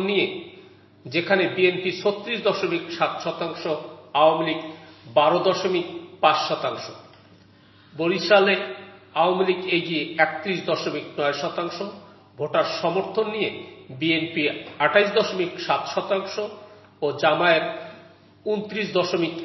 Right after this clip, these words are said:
এক শতাংশ। সার্বিকভাবে ভোটারদের পছন্দের তালিকায় প্রথমেই রয়েছে বিএনপি, জামাত দ্বিতীয়, আওয়ামী লীগ তৃতীয় এবং এনসিপি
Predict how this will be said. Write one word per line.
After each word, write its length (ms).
এক 80
শতাংশ। 380
সার্বিকভাবে 600
ভোটারদের 420
পছন্দের 400
তালিকায় 440
প্রথমেই 520
রয়েছে 300
বিএনপি, 520
জামাত 560
দ্বিতীয়, 340
আওয়ামী 260
লীগ 140
তৃতীয় 300
এবং 140
এনসিপি 400